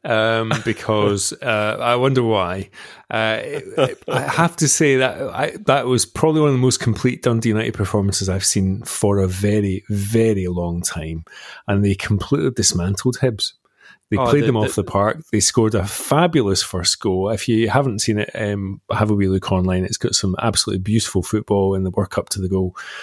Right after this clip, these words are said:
Speaker 1: And, and yeah, they just, they, they did well. They, they, they, they players who have struggled back from injury, who have been on the periphery,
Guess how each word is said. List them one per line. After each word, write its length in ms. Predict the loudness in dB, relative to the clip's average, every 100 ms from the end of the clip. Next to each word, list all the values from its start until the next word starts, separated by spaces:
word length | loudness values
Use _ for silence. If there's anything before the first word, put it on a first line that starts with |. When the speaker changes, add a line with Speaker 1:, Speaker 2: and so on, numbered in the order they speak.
| -16 -18 _
Speaker 1:
And, 340 | 0 2 2 -2
and 380 | 0 0 0 -2
yeah, 160 | -2 0 0
they 60 |
just, 320 | 0 0 -2 -4
they, 100 | -4
they 200 | 0 2
did 200 | 0 2
well. 460 | 2 4 4 4
They, 160 | 0 -4
they, 220 | -4 -8 -8
they, 220 | -8 -8 -8 _
they 140 | -6 -6
players 560 | -4 0 2 4 2
who 460 | 0 0 2 0 -2 -10
have 580 | -6 0 2 0 -2 -8
struggled 460 | -4 0 2 2 2
back 240 | 2 0
from 160 | -4 -2
injury, 800 | 0 0 0 2 2 0 -2 -4
who 280 | -2 0 0
have 240 | 0 -2 0
been 160 | 0
on 140 | 2 0
the 80 | 0
periphery, 680 | 0 0 2 2 2 -2